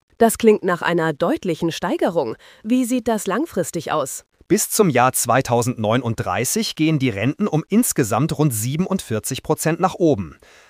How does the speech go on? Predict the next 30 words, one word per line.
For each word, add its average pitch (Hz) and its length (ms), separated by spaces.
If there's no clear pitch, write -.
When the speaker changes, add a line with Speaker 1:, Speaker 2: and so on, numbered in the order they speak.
Speaker 2:
Allerdings 123 540
sind 196 160
in 139 120
diese 147 260
Berechnungen 123 680
auch 151 240
die 220 120
geschätzten 143 600
Wirkungen 131 500
des 120 140
in 123 160
der 113 80
Koalition 113 720
umstrittenen 147 760
Rentenpakets 117 760
eingeflossen. 110 760
Der 135 100
Bericht 135 460
liegt 214 220
der 135 80
deutschen 117 340
Presseagentur 160 840
vor 165 420
und 180 140
soll 214 200
heute 120 340
im 165 180
Bundeskabinett 113 760
beraten 101 480
werden. 85 380